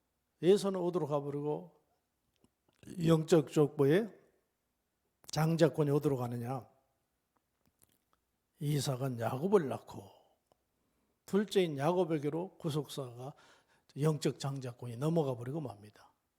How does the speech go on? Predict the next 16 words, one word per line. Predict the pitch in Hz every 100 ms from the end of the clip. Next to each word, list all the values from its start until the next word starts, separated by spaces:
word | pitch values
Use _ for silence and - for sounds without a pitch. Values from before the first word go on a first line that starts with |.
| _ _ _ _ -
예. | 117 104 - _ _ _ _ _ _ _ _ _ _
그리고 | 185 190 196 190 190 - _ _ _ _ _ _ -
또 | 170 117
야곱은 | 123 185 240 185
어떻습니까? | 147 143 - 117 120 - 233 _ _ _ _ _ _ _ 135
야곱의 | 143 175 214 214 202
장자는 | 165 160 170 175 175 170 151
육신의 | 165 - 180 156
장자는 | 147 147 135 135 131
루벤입니다. | 190 190 147 107 104 98 - - _ _ _ _ _ _ _ _ _ _ _ _ _ _ _ _ _
그러니까 | 175 156
루벤이 | 190 180 165 175 175 180 - _ _ _ _ _ _ _ _ _ _
그 | - 151 147 139 135 127 127 - - 165
윤리적으로 | 165 170 139 135 127
도덕적으로 | 131 143 123 - 110 113 107
아주 | 117 123 110